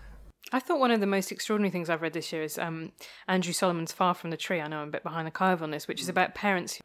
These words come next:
Speaker 1: whose children have identities that are different from theirs. So,
Speaker 2: Yeah.
Speaker 1: um, she, he talks to the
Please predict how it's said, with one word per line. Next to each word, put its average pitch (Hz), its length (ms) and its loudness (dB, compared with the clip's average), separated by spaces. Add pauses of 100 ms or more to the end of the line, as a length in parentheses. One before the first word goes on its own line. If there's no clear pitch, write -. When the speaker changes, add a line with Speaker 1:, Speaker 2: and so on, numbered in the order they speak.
Speaker 1:
whose 214 140 0
children 208 300 4
have 190 140 2
identities 180 540 0
that 156 100 -2
are 156 40 -12
different 160 320 -8
from 170 180 -6
theirs. 160 340 -2
So, 156 480 -2 (500)
Speaker 2:
Yeah. 160 220 2
Speaker 1:
um, 156 360 -4 (160)
she, - 300 -4
he 180 80 -6
talks - 280 -8
to 170 120 -2
the 160 200 -2